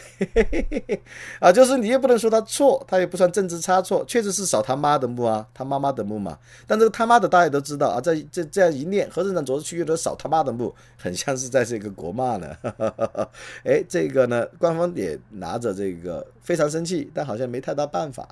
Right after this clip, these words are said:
啊。难道你说这个不是他妈吗？啊，他妈妈的墓不是正好是何省长去扫的吗？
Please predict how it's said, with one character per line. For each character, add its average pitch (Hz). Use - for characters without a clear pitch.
啊。 156
难 156
道 220
你 196
说 202
这 190
个 180
不 165
是 175
他 175
妈 165
吗？ 160
啊， 151
他 185
妈 190
妈 196
的 156
墓 165
不 -
是 131
正 160
好 120
是 113
何 127
省 135
长 123
去 127
扫 -
的 -
吗？ 80